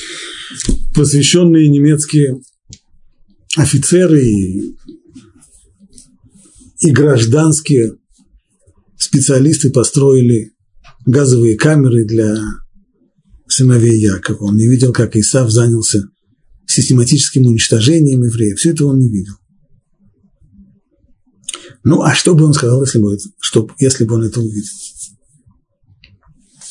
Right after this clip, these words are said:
Отказался бы от того, что он написал в середине девятнадцатого века?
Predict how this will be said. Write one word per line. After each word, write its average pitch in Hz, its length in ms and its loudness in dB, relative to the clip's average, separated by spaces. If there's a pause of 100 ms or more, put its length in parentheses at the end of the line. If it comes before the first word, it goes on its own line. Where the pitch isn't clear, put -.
(1500)
Отказался 147 500 0
бы 147 100 2
от 147 60 -4
того, 147 180 2
что 147 140 -2
он 135 80 -2
написал 135 640 -2 (320)
в - 60 -14
середине 131 420 0
девятнадцатого 127 520 -2
века? 147 260 -4